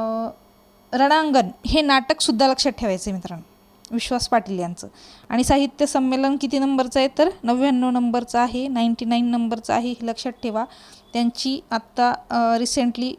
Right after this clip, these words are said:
अ, दोन चार दिवसापूर्वीच त्यांची निवड झालेली आहे, त्याच्यामुळे हा प्रश्नसुद्धा आपल्यासाठी खूप महत्त्वाचा ठरतो. अगदी,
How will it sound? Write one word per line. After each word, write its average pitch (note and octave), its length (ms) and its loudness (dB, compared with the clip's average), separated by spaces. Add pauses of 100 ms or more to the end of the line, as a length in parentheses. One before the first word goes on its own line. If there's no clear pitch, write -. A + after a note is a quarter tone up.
(340)
अ, - 40 -8 (540)
दोन A#3 280 -2
चार A3+ 200 0
दिवसापूर्वीच A#3 640 -4
त्यांची A#3 280 0
निवड C4 300 4
झालेली A3 380 2
आहे, F3 80 -4 (400)
त्याच्यामुळे B3+ 360 0
हा C4+ 200 2
प्रश्नसुद्धा B3 580 0
आपल्यासाठी A#3 460 -2
खूप C4 240 -4
महत्त्वाचा A3+ 400 0
ठरतो. G#3 400 -8
अगदी, C4+ 340 2